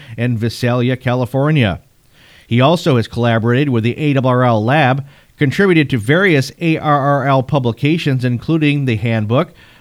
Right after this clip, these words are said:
the Antenna Book, and others, and shared his technical and educational expertise in the fields of audio engineering, R F I, and other aspects of electronics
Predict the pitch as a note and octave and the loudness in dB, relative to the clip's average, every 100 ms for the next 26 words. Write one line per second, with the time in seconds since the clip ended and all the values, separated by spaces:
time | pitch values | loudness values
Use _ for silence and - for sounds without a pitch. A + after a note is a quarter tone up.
0 | - A2+ A#2 A2+ D#3+ G3+ C3 D3 E3 - | -4 0 0 0 0 0 2 0 -2 -6
1 | F3+ G3+ G3 G#3+ A#2 E2 - _ _ F2+ | -2 0 2 2 0 -2 -10 _ _ -8
2 | F#2 - C#3+ C#3+ C3 C3+ - - E3+ F3 | -6 -2 0 2 2 0 -2 -2 -2 -2
3 | E3+ F3 - B2 A2+ D#3 C#3 C3 F3 G#3+ | -2 -2 -2 -4 -2 -4 -4 -2 -2 -2
4 | - A2+ B2 - A#2 - A#2+ C#3+ E3 G#2 | -4 -4 -4 -6 -8 -4 -2 -2 -2 -4
5 | F#2+ - C#3 D3 D3 C#3+ - - G#2+ - | -6 -2 0 0 -2 -6 -12 -10 -8 -4
6 | A#2 A#2 A2 A#2+ A2 A#2+ D3+ B2+ C3 - | -2 0 0 0 0 0 0 0 -2 -8
7 | - - C3+ C#3 C3+ C3+ C3 C#3+ - C3+ | -18 -4 0 2 2 0 2 0 -2 -4
8 | B2+ D#3 C#3 C3+ E3 E3 C#3 C#3 C#3 A2 | -2 -2 0 2 2 0 -2 -2 -2 -2
9 | G#2+ G2+ - F3+ B2+ B2 | -2 -2 -2 0 0 -2